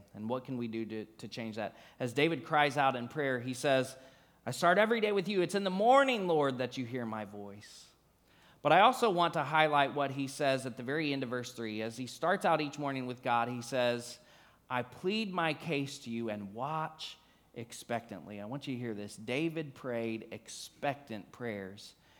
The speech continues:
David prayed expectant prayers. In other words, David knew that, that what he asked God to do, God had the power and the authority to do it.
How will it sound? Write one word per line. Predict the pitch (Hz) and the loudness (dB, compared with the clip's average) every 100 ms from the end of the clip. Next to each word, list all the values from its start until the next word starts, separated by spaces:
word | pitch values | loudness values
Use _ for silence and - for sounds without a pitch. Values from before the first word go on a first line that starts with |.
| _ - - 110 | _ -20 -10 0
David | 139 175 180 143 | 2 4 0 -2
prayed | 160 147 135 | 0 2 0
expectant | 117 - 156 - 120 | -4 -2 -2 -2 -4
prayers. | 147 127 131 | 0 0 0
In | |
other | 147 196 | 2 2
words, | 165 139 131 - - - - | 2 0 -2 -10 -20 -20 -2
David | 131 185 220 202 | 4 6 6 2
knew | 180 175 | 4 4
that, | 156 151 143 | 6 4 4
that | 147 143 | 0 2
what | 156 170 | 2 2
he | 156 135 | 0 0
asked | 101 175 208 - - | -2 0 0 -2 0
God | 175 165 160 135 | 4 6 4 2
to | 143 | -6
do, | 131 147 139 131 131 - - - | -4 -2 0 -2 -4 -10 -20 -4
God | 131 156 180 180 180 | 4 6 6 4 2
had | 160 127 | 2 0
the | 139 | -4
power | - - 160 175 175 170 156 | -8 2 4 6 4 0 -2
and | 135 123 | -4 -4
the | 120 | -4
authority | 117 - 170 143 120 110 107 110 110 - _ - - _ - | -6 -4 0 2 2 0 -2 -4 -8 -20 _ -20 -20 _ -16
to | 120 | -8
do | 117 120 104 | -4 -4 -4
it. | 101 | -8